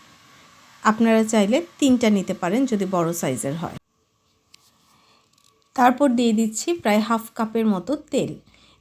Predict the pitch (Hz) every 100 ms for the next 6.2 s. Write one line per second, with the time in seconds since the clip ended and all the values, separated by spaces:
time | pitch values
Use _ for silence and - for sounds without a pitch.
0 | - 302 294 320 294 294 262 262 269 262
1 | 254 269 262 254 262 254 233 233 440 -
2 | - 254 220 220 208 190 226 311 233 214
3 | 214 214 214 214 220 202 202 202 208 190
4 | 185 185 196 185 190 - 196 202 - -
5 | _ 185 196 190 180 180 175 170 180 170
6 | 165 233